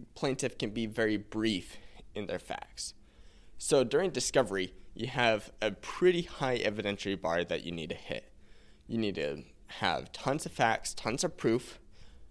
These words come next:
to try and state your claim. But at the briefing level, you have a very low bar of facts that you need to hit. You just need to state enough to, first of all, not plead yourself out of court,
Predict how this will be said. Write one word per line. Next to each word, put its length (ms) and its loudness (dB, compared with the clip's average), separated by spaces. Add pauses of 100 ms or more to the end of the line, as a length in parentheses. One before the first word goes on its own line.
(280)
to 200 2
try 260 0
and 200 -2
state 280 -2
your 80 -2
claim. 340 -2 (840)
But 200 2
at 200 -2
the 40 -2
briefing 540 0
level, 540 2 (600)
you 180 0
have 280 -2
a 40 -4
very 460 4
low 380 4
bar 300 2
of 180 -6
facts 300 -6
that 160 -10
you 40 -12
need 160 -8
to 60 -4
hit. 300 -10 (320)
You 100 0
just 240 2
need 120 2
to 60 0
state 500 0
enough 600 2 (520)
to, 180 4
first 340 2
of 100 -4
all, 120 4
not 280 0
plead 300 -2
yourself 380 -2
out 120 0
of 80 -6
court, 380 -4